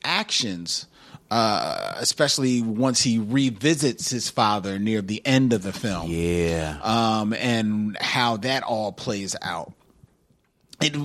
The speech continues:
Speaker 1: it really is just a very smart performance
Speaker 2: Yeah.
Speaker 1: throughout
Speaker 2: And,
Speaker 1: this film.
Speaker 2: and it's surrounded by them.
Speaker 1: Yes,
Speaker 2: It's
Speaker 1: it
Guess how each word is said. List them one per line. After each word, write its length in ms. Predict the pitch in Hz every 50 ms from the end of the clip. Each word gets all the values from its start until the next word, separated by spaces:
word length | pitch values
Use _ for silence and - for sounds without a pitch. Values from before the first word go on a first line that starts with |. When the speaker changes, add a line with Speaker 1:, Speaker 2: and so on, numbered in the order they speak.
| 143 -
Speaker 1:
it 140 | - 170 175 175
really 360 | 147 139 165 190 185 185 170
is 80 | 147 127
just 180 | 160 156 - - -
a 80 | 160
very 440 | 139 123 120 143 165 165 160 156 147
smart 1300 | 135 - - - - - - 147 139 139 139 143 147 143 143 147 151 151 160 160 151 135 - - - - _ _ _ _ _ _ _ _ - _ _ _ _ _ _ _ _ _ _ _ _ _ _ _ _ _ _ _ _ _ _
performance 840 | - - 135 - - - 139 123 110 90 78 67 - - - - - _ _ _ -
Speaker 2:
Yeah. 240 | 113 110 107 101
Speaker 1:
throughout 360 | 90 - - 127 113 - 107 -
Speaker 2:
And, 280 | 175 170 170 170 165 165
Speaker 1:
this 80 | 151
film. 320 | - 117 98 85 78 73 - -
Speaker 2:
and 460 | 156 160 160 156 156 156 156 156 139 - _ _ _ _ _ _ _ _ _ _ _ -
it's 160 | - 151 143
surrounded 600 | - - 160 139 117 139 147 156 160 139 123 95 87
by 180 | 87 80 78
them. 120 | 73 - - - _ _ _ _ _ _ _ _ - - _ _ _ -
Speaker 1:
Yes, 280 | 139 107 120 135 120 -
Speaker 2:
It's 180 | 156 - -
Speaker 1:
it 40 | -